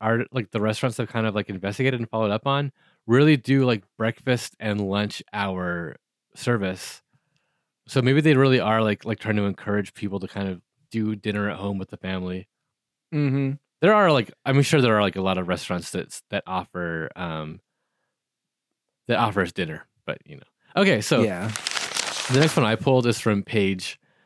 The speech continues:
Speaker 1: I think it's page five A.
Speaker 2: Mm-hmm.
Speaker 1: We have, there's a picture of this guy,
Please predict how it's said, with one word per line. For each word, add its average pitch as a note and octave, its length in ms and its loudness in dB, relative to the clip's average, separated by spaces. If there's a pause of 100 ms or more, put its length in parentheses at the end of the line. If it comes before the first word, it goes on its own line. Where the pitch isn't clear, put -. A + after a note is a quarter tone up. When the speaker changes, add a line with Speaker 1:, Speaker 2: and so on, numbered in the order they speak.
(340)
Speaker 1:
I A#2+ 80 -2
think B2 140 2
it's G#2 80 -4
page A2 260 -2
five A2+ 240 2
A. D#3 240 2 (1120)
Speaker 2:
Mm-hmm. C3 240 2
Speaker 1:
We C#3+ 80 8
have, D3 180 2
there's D#3 140 2
a F3 60 4
picture F3 360 4
of C#3+ 80 6
this C3 180 2
guy, G#2+ 520 2